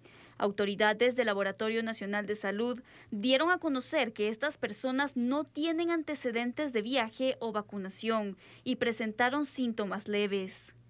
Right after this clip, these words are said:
Según la Organización Mundial de la Salud, esta cepa es considerada como un riesgo emergente para la salud, ya que ha demostrado que tiene un nivel de transmisión significativa.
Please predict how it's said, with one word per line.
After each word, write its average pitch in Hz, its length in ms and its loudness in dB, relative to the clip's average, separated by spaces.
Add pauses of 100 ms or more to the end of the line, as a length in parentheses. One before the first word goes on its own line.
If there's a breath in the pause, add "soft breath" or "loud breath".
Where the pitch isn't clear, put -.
(380 loud breath)
Según 339 380 0
la 320 100 4
Organización 269 760 0
Mundial 262 400 2
de 240 100 0
la 208 120 -2
Salud, 247 440 0 (300 loud breath)
esta 220 320 0
cepa 254 500 2
es 311 280 2
considerada 269 1000 2 (240 loud breath)
como 220 280 2
un 311 220 -2
riesgo 285 440 -2
emergente 262 640 0
para 226 200 -2
la 208 140 -2
salud, 220 480 -2 (280 loud breath)
ya 226 280 2
que 240 140 4
ha 233 80 4
demostrado 226 680 0
que 220 140 -2
tiene 240 400 -2
un 330 240 0
nivel 311 360 0
de 294 100 -4
transmisión 233 680 -2
significativa. 214 1160 -2